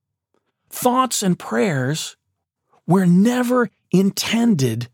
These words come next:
to be the ultimate response. They were always intended to be the catalyst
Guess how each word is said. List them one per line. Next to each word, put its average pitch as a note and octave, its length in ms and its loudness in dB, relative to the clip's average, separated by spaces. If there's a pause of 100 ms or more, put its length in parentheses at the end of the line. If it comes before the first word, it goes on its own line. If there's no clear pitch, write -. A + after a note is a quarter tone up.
(220)
to C#3+ 120 -2
be D3+ 320 0
the D3 280 0
ultimate C3+ 420 -2
response. C3 760 -4 (1300)
They C3+ 160 2
were B2 220 -2
always G3 400 2
intended G#2+ 600 -4 (580)
to - 80 -2
be B2 180 0
the A#2+ 100 -4
catalyst - 800 -4